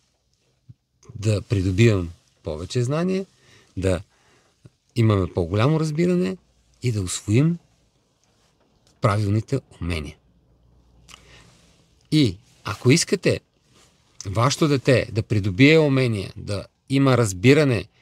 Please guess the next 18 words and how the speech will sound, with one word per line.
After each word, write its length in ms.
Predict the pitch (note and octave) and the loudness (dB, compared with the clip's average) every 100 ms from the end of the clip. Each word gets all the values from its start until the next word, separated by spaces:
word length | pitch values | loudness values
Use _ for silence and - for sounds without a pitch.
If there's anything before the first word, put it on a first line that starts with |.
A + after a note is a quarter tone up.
| _ _ _ | _ _ _
и 120 | A2+ | -6
да 240 | G2+ G2+ F2+ _ - - _ | -2 -4 -6 _ -20 -20 _
наистина 440 | G2+ A#2 C#3 D3 C#3 | 0 0 2 2 2
да 140 | A#2 | 0
знае 300 | G2 G#2 C3 | 2 2 2
математиката, 880 | C#3+ B2+ G#2 F#2 - - G#2 E3+ G#3 _ _ _ _ _ _ _ _ _ | 2 0 -2 -2 -6 -12 -2 -2 -2 _ _ _ _ _ _ _ _ _
отидете 420 | G#2+ - A2 B2 | -12 -2 -2 0
на 120 | D#3+ | 0
сайт 460 | D#3+ D3+ C#3 - - _ _ _ | 0 2 0 -2 -20 _ _ _
Н 200 | A#2 C3+ | 4 4
В 180 | C3 B2+ | 6 4
О 40 | |
точка 360 | A#2+ B2 - A2 | 4 0 0 -4
Б 160 | F#2 G2+ | -4 2
Г, 260 | D#3 A#3 - _ | 2 2 -6 _
в 180 | G#2 E3+ | -4 -2
секцията 600 | - C#3 C3+ - A2 F#2+ | -2 -4 -4 -4 -6 -6
Контакти, 640 | - F#2 D3 D#3 - G3 | -6 -2 -2 -2 -2 -2